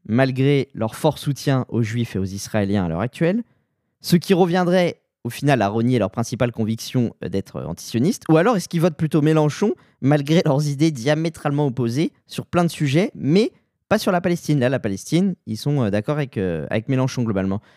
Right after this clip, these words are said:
On en reparlera tout à l'heure, mais c'est vrai que si, bon, s'il y a un dissident, <laughs> je ne pense pas qu'il m'écoute, euh, ben, dites-moi, qu-, qu'est-ce que vous votez à la présidentielle, en fait ? Ça me, vraiment, ça me, ça me, si vous votez d'ailleurs,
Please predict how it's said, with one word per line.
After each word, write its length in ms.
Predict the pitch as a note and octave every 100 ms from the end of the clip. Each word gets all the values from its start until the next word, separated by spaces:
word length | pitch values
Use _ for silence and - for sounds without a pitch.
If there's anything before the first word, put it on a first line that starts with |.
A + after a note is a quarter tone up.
| _ -
On 140 | D#3
en 60 | F3
reparlera 320 | - E3 E3
tout 120 | D#3 C#3+
à 80 |
l'heure, 140 | C3+ F#3+
mais 80 | B2
c'est 100 | C#3+
vrai 120 | F3+
que 220 | - G#2+
si, 340 | D#2 - F3 C#3
bon, 200 | G#2+ -
s'il 200 | - C3
y 40 |
a 60 | B2+
un 60 |
dissident, 400 | G#2+ A#2+ - C3
<laughs> 40 | D3+
je 80 | F3
ne 80 |
pense 220 | E3 E3+ C#3+
pas 160 | -
qu'il 160 | D#3 B2
m'écoute, 480 | C3 - E3 - - - - F#3+ -
euh, 520 | A#2+ G2+ G#2 G#2 G#2
ben, 260 | F#2 F#2+ G2
dites-moi, 340 | C3 C3+ D3
qu-, 140 | - -
qu'est-ce 160 | - D#3
que 80 | -
vous 60 |
votez 220 | A#2+ A2 C#3
à 20 |
la 80 | G#2
présidentielle, 460 | F#2+ F2 F2 D#2+
en 40 | E2+
fait ? 160 | -
Ça 220 | - -
me, 160 | D2 G#1
vraiment, 260 | - C#3 -
ça 160 | -
me, 220 | A2 G2+
ça 160 | G2+ G2
me, 80 | G2
si 160 | - E3
vous 80 | C#3+
votez 260 | C3 B2
d'ailleurs, 180 | F2+ F#2